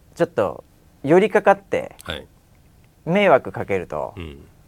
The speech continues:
Speaker 1: なんかこいつ、意外に下半身弱いなって思われる可能性あるじゃないですか。
Speaker 2: <laughs>
Speaker 1: 走り込みが足りねえなっていう
Speaker 2: はい、はい。
Speaker 1: のもあるんで、
Speaker 2: はい。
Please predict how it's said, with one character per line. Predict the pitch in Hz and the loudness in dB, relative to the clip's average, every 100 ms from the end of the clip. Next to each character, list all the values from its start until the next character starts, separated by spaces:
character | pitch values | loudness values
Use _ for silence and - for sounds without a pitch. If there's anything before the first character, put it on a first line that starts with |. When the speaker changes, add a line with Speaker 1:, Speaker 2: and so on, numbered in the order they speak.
| _ | _
Speaker 1:
な | 160 | -4
ん | |
か | 113 | 0
こ | 156 165 | 2 2
い | |
つ、 | 156 156 143 - _ _ _ _ _ | 2 2 2 0 _ _ _ _ _
意 | 151 | -2
外 | 202 208 | 0 0
に | 196 | -2
下 | - 180 | -2 0
半 | 208 214 | 0 0
身 | 151 104 | -2 0
弱 | 104 127 | 4 4
い | 95 | 2
な | 85 | -4
っ | |
て | 101 | -2
思 | 98 | 0
わ | 92 | -2
れ | 87 | -2
る | 80 - | -8 -10
可 | 98 | -10
能 | 85 | -2
性 | - 87 | 0 0
あ | |
る | 80 | -4
じ | |
ゃ | |
な | 76 | -10
い | |
で | - | -12
す | |
か。 | - 180 - - - | -14 -14 -18 -20 -6
Speaker 2:
<laughs> | - - - - - | -4 -2 -6 -6 -6
Speaker 1:
走 | 139 196 | -2 0
り | 185 | 0
込 | 190 | 2
み | 170 | 2
が | 160 | 4
足 | 160 | 2
り | 151 | 2
ね | 143 | 2
え | |
な | 127 | 2
っ | 123 | 0
て | _ 82 | _ -12
い | 67 | -6
う | |
Speaker 2:
は | 92 | -4
い、 | 78 - - | -4 -12 -14
は | 80 | -14
い。 | 64 - 165 | -14 -6 0
Speaker 1:
の | |
も | 160 143 | 6 6
あ | |
る | 120 95 | 4 -2
ん | |
で、 | 90 107 95 | -2 -2 -2
Speaker 2:
は | 85 | -4
い。 | 69 | -8